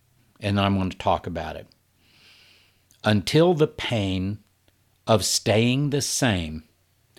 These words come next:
is greater than the pain of the change, people will not change."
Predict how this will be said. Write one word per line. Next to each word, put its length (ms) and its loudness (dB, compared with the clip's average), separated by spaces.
is 240 4
greater 840 2
than 300 4
the 80 0
pain 500 -2
of 220 0
the 120 0
change, 720 -4
people 420 0
will 240 0
not 340 -4
change." 600 -8